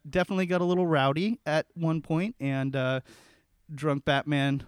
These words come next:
may or may not have bumped into the table containing all of the, uh,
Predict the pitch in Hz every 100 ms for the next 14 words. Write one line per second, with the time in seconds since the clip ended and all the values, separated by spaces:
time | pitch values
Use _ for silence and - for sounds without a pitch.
0 | - 151 143 143 143 139 143 135 196 147
1 | 135 123 120 131 135 135 143 135 - -
2 | 131 127 123 - 135 123 160 - 156 143
3 | 143 131 131 143 156 175 165 180 175 151
4 | 143 147